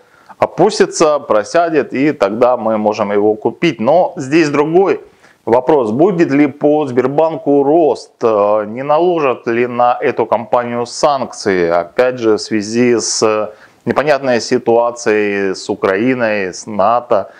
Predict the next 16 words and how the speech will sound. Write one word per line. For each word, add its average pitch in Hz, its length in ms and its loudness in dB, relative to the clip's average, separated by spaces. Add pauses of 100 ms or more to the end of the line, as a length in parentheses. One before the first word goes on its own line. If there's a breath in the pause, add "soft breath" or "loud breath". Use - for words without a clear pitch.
(180 loud breath)
Поэтому 139 340 2
в 123 100 -6
данный 135 460 0
момент 160 520 -2
рассматривать 113 640 0
какие-то 117 400 -2
спекулятивные 113 1300 -2 (160)
покупки 147 760 0
акций 120 560 0
я 107 500 0
не 117 260 -2
советую 104 720 0
никому 120 500 0
и 110 300 -2
сам 123 320 0
этого 110 400 0